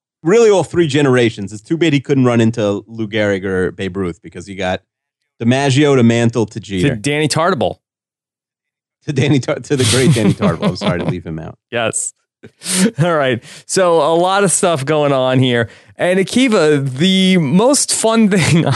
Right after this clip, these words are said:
Speaker 2: I think, is, and I was saying this right before we came on, I said, "This is maybe the most perfect time in history to have a Seinfeld podcast," because I almost feel like Seinfeld is just about as relevant now as it was in any time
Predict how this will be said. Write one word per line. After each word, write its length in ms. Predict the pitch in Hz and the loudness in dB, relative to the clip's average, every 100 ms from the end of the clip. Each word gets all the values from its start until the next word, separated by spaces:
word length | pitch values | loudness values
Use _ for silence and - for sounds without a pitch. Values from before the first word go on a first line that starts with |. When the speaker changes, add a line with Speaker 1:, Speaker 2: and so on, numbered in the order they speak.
| - - | -4 -6
Speaker 2:
I 160 | 156 220 | -4 -2
think, 360 | - 120 101 - | -2 -2 -4 -6
is, 400 | - 143 139 123 - _ | -4 0 0 -2 -8 _
and 100 | 131 | -2
I 80 | 151 | 0
was 100 | 156 | 0
saying 240 | 190 208 | 0 2
this 140 | 185 151 | 2 2
right 160 | 147 | 0
before 300 | 147 - 143 | -2 -2 0
we 160 | 131 117 | 2 0
came 260 | 139 120 | 0 0
on, 140 | 156 170 | 2 0
I 40 | |
said, 220 | 127 127 - _ - | 0 -2 -6 _ -4
"This 200 | 294 339 | 0 2
is 280 | 285 202 - | 2 0 -4
maybe 540 | - 160 226 302 214 160 | -2 2 4 2 2 2
the 100 | 160 | 2
most 260 | 151 - | 0 -2
perfect 320 | - 233 285 | -2 -2 -2
time 260 | - 180 151 | -2 -2 0
in 80 | 131 | 2
history 760 | 117 175 - 139 113 107 104 - _ _ | 2 0 0 0 2 2 0 -2 _ _
to 420 | - 156 147 143 123 | -2 0 2 4 2
have 460 | 120 139 151 160 | 0 -2 -4 -2
a 440 | 151 101 131 123 113 | -2 0 0 2 0
Seinfeld 1200 | - - - 147 160 175 - 139 127 120 117 127 _ | -2 -2 0 0 0 -2 -2 -2 0 0 0 -4 _
podcast," 720 | - 175 277 - 107 82 - - | -4 -2 -2 -4 -4 -4 -6 -4
because 400 | 135 139 131 - - _ _ | -4 -2 -2 -4 -8 _ _
I 80 | - | -4
almost 240 | 262 294 - | 0 0 2
feel 140 | 208 | 0
like 180 | 156 147 | 0 0
Seinfeld 680 | - 160 208 - 156 135 | -2 0 0 0 0 0
is 300 | 127 120 110 | 2 0 -2
just 320 | - 160 208 - | -2 0 0 -2
about 420 | 156 151 143 - | -2 -2 -2 -2
as 200 | 135 107 | -4 -2
relevant 580 | 127 143 151 131 101 127 | 0 0 0 -2 -4 -6
now 380 | 123 147 147 | -4 -2 -2
as 200 | 80 127 | -2 0
it 120 | 110 - | 0 0
was 440 | 127 123 120 127 | 0 2 2 0
in 140 | 131 - | -2 -4
any 260 | 143 160 151 | -4 -2 -2
time 520 | 147 147 135 131 | -2 -2 -2 0